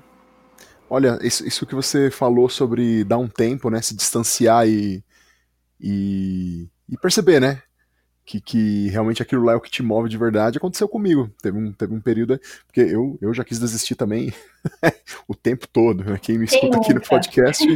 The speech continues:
Speaker 2: <laughs>
Speaker 1: é, quem me ouve no podcast aqui já, já ouviu que sempre que eu chego nessa pergunta, dependendo da resposta do, <laughs> do, do, do, de quem tá, de quem tá conversando aqui comigo, é, eu, eu sempre jogo a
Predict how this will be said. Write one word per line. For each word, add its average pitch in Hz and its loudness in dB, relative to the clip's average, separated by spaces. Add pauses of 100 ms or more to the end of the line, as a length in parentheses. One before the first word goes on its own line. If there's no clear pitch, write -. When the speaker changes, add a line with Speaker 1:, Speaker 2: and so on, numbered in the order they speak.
(220)
Speaker 2:
<laughs> - -10
Speaker 1:
é, 127 6
quem 127 2
me 135 6
ouve 143 6
no 147 4
podcast 147 4
aqui 165 2
já, 190 6 (140)
já 170 4
ouviu 165 2
que - -4
sempre - 0
que - 0
eu - 0
chego 190 2
nessa 185 2
pergunta, 175 4 (360)
dependendo 143 2
da 156 8
resposta 156 2
do, 139 0 (220)
<laughs> - -20
do, 131 -6 (160)
do, - 0
do, 131 0
de 117 -4
quem 135 0
tá, 127 2 (280)
de 120 -4
quem 202 0
tá - 0
conversando 131 0
aqui 127 -6
comigo, 143 2 (480)
é, 120 4
eu, 127 6
eu 127 4
sempre 147 -4
jogo 147 4
a 151 2